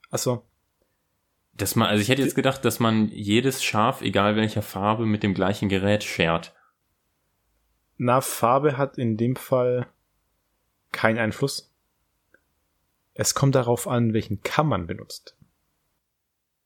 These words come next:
Speaker 2: Jedes, äh, jeden, gibt's unterschiedliche, äh, wie sagt man, Arten von Fell?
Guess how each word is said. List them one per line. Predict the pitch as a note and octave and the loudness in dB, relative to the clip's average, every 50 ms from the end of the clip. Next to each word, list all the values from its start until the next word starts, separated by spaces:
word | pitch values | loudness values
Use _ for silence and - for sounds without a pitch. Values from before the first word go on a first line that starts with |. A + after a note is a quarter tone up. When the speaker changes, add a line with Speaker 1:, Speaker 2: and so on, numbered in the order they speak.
| _ _ _ _ _ _ - - - _ _ - | _ _ _ _ _ _ -20 -20 -20 _ _ -10
Speaker 2:
Jedes, | - - - G#2 G#2+ A2 A#2 A#2+ B2 B2 A#2+ A2+ - - - - - - - - - | -8 -2 2 4 4 4 4 4 4 4 2 0 0 -4 -4 -6 -6 -8 -10 -6 -2
äh, | A2 G#2+ G#2 G#2 G#2 G#2 G2+ G2 G2 F#2+ | 0 2 2 4 4 4 4 2 2 0
jeden, | F#2+ F#2+ G2 F#2 - G2+ G2+ G2 F#2+ G2 G#2 G2+ G#2+ G#2 G#2 G#2 G2+ G2+ G2+ G2+ G2+ G2+ G2 G2 G2 G2 _ _ _ _ - | -2 -4 -6 -6 -4 -2 -2 -2 -2 0 2 2 2 2 0 0 0 2 2 0 0 0 -2 -4 -6 -10 _ _ _ _ -14
gibt's | F#2 G2 G2+ G#2 G#2+ - - - - - - | -8 -4 -4 -4 -4 -6 -10 -10 -12 -10 -4
unterschiedliche, | - B2 A2+ A2 B2 A2+ - - A2 A2 A2 G#2+ G#2+ - A2 G2+ G2 G2 G2 G2 - - - - _ _ | 0 0 2 2 2 2 2 0 0 2 0 0 2 2 4 4 4 4 2 0 -6 -16 -20 -20 _ _
äh, | - - F#2 | -8 -6 -4
wie | F#2+ | -2
sagt | F#2+ G#2+ - - | -2 -2 0 0
man, | G2+ F2 E2+ E2+ - - _ _ _ _ _ _ | 0 0 0 0 -4 -10 _ _ _ _ _ _
Arten | - F#2+ F#2 A2 - - E3 D3+ | -2 0 0 0 2 2 0 0
von | - - D#3 D3 C#3 | 0 0 0 0 0
Fell? | - - - D3 D3+ D#3 F3+ F#3+ E3+ - | -2 -2 0 0 2 2 2 0 -2 -4